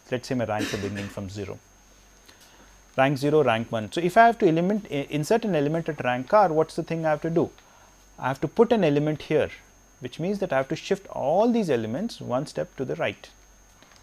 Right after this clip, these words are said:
So that's what I'm doing here, and then I put an element here. Right? So what are we doing? We are in a for loop, we are moving first n minus one, we are moving one step to the right by this statement, and we are doing this,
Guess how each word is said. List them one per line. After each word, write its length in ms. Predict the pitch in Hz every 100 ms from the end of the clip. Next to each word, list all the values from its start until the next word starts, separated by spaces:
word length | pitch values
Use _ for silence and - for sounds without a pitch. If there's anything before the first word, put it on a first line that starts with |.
| -
So 100 | -
that's 240 | 131 131
what 160 | 135 120
I'm 140 | 110
doing 220 | 101 104 117
here, 180 | 196 226
and 140 | 135
then 160 | 120 127
I 60 |
put 200 | - 117
an 120 | 107
element 360 | 104 110 107 -
here. 120 | - - - - - _ _ - - - -
Right? 140 | 196 - - -
So 120 | -
what 200 | 120 135
are 60 | 151
we 100 | 156
doing? 280 | 156 214 202
We 100 | 156
are 120 | 123 110 - - - - -
in 140 | 135 127
a 100 | 120
for 360 | - 127 170
loop, 440 | 214 156 147 190 123
we 220 | 120 131
are 80 | 131
moving 480 | 123 127 143 208 202 -
first 360 | 143 160 - - -
n 160 | 127
minus 320 | 127 135 139 127
one, 200 | 143 165
we 60 |
are 60 | 156
moving 340 | 139 139 151
one 160 | 127 131
step 240 | - 147
to 80 | -
the 120 | 143
right 300 | 127 160 - - _ -
by 140 | 127
this 380 | 113 113 - - - _ _ _ -
statement, 500 | - 123 - 220 240 - - - - - - _
and 280 | - 143 143
we 80 | 147
are 60 |
doing 360 | 131 131 160 180
this, 320 | 226 254 -